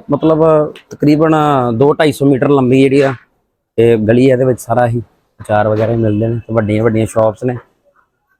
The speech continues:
ਕੋਈ ਇਹੋ ਜਿਹੀ ਮਤਲਬ ਜੜੀ ਬੂਟੀ ਵਾਲੀ ਆਈਟਮ ਹੋਊਗੀ ਜਿਹੜੀ ਇੱਥੇ ਨਾ ਮਿਲਦੀ ਹੋਊਗੀ, ਤਕਰੀਬਨ A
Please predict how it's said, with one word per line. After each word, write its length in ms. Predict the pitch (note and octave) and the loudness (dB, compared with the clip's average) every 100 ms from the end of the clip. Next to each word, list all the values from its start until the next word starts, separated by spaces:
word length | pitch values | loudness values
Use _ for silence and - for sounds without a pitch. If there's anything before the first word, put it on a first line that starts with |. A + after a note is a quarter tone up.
| _ _ _ _ _ _ _ _ _ _ _ _ | _ _ _ _ _ _ _ _ _ _ _ _
ਕੋਈ 280 | D3 E3+ E3+ | 2 4 4
ਇਹੋ 220 | E3 E3+ | 4 2
ਜਿਹੀ 120 | E3+ | 2
ਮਤਲਬ 340 | D#3+ D3+ D3+ D3 | 2 2 0 0
ਜੜੀ 220 | C#3+ D#3 | 2 2
ਬੂਟੀ 280 | C#3+ - D3+ | 0 0 0
ਵਾਲੀ 180 | D3 C#3+ | 2 2
ਆਈਟਮ 240 | B2+ C3+ | 2 -2
ਹੋਊਗੀ 320 | A#2+ A#2+ C3+ | -2 0 2
ਜਿਹੜੀ 140 | C#3+ C#3+ | 2 0
ਇੱਥੇ 160 | D3 | 0
ਨਾ 180 | C3+ A#2+ | -2 -2
ਮਿਲਦੀ 280 | A#2+ A#2+ C3 | 0 0 2
ਹੋਊਗੀ, 160 | C3 | 0
ਤਕਰੀਬਨ 600 | C#3 A#2 C3 C3+ C#3 | 0 -4 -2 0 0
A 40 | C3 | 0